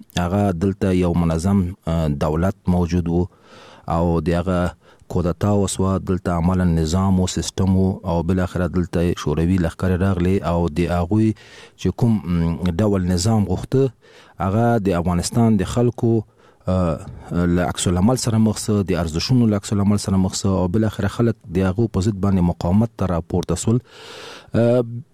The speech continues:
چې هغه په نړیواله سطحه باندې، لکه تاسو چې ویلي، هغه په نړیواله سطحه باندې د امنیت شورا نه نیولې،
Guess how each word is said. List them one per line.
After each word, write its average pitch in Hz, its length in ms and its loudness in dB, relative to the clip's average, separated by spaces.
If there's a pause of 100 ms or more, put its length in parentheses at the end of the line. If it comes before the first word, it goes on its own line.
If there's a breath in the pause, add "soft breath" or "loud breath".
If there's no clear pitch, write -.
(320)
چې 123 360 2
هغه 127 260 0
په - 140 -4
نړیواله 123 540 2
سطحه 107 300 -4
باندې، 98 280 0
لکه 95 140 -4
تاسو - 320 -2
چې - 60 0
ویلي، 113 400 2
هغه 98 340 0
په 95 140 -4
نړیواله 92 440 2
سطحه 98 260 -4
باندې 92 260 0
د 85 100 -2
امنیت 87 280 2
شورا 92 280 -2
نه 87 100 0
نیولې، 98 500 2